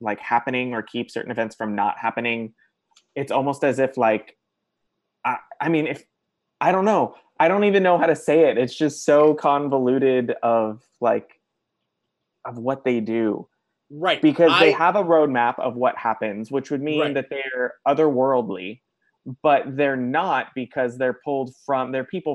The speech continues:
Speaker 1: from Earth brought into this, this
Speaker 2: Wherever
Speaker 1: organization.
Speaker 2: it is. Yeah.
Speaker 1: Right. So, but the originals had to, I guess,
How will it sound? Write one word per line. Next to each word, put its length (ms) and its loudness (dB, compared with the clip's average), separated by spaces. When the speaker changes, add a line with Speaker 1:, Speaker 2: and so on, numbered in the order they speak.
Speaker 1:
from 360 -4
Earth 240 -4
brought 300 -2
into 280 -10
this, 420 -10
this 380 -14
Speaker 2:
Wherever 320 -6
Speaker 1:
organization. 400 -6
Speaker 2:
it 80 -14
is. 460 -12
Yeah. 200 -10
Speaker 1:
Right. 300 0
So, 460 0
but 240 -2
the 280 -6
originals 440 -4
had 160 0
to, 80 -2
I 80 0
guess, 240 -6